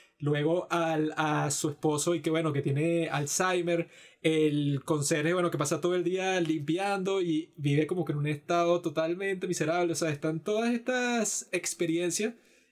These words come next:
extremas, o sea, de alguien que está pasando como que por una pesadilla continua. Y eso fue lo único que vi que como que es reiterado, ¿verdad?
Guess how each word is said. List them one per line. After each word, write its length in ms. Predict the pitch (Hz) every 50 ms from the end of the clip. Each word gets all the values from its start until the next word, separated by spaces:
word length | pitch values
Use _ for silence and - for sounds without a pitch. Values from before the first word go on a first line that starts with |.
| _ -
extremas, 520 | 160 147 - - 175 165 170 175 185 214 220
o 20 |
sea, 220 | - - 185 165 160
de 160 | 156 156 156 160
alguien 220 | 156 151 175 180
que 60 | 180 175
está 220 | - 185 156 151
pasando 340 | 160 170 - 185 175 180 185
como 180 | - 185 180 151
que 80 | 160
por 140 | 143 156 147
una 600 | 139 147 165 185 185 190 185 180 170 160 151 151 -
pesadilla 680 | 165 160 156 156 151 - 170 160 147 151 170 - -
continua. 680 | - - - - 175 147 143 180 190 190 175 196 226 - - - _ _ _ _ _ _ _ _ _
Y 120 | - 175 170
eso 160 | 170 170 190
fue 140 | 180 214 220
lo 240 | 220 233 220 220 -
único 340 | - 190 202 226 240 226 214
que 120 | 214 180
vi 160 | 170 165 165
que 240 | - - 208 214 190
como 260 | - - 190 180 170
que 140 | 165 165 160 151
es 60 | 160
reiterado, 720 | 165 185 220 226 208 214 - 175 156 156 156 156 170 196 202
¿verdad? 360 | 170 151 143 147 147 170 -